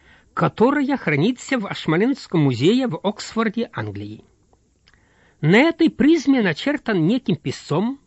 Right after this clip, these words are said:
по имени Нур Нинсубур между две тысячи двести пятидесятым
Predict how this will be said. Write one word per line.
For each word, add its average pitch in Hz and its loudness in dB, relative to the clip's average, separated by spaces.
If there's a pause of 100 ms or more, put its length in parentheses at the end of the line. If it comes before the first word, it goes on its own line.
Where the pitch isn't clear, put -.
(160)
по 156 0
имени 196 0
Нур 226 0
Нинсубур 156 -2 (720)
между 202 4
две 135 0
тысячи 240 0
двести 190 -2
пятидесятым 208 -4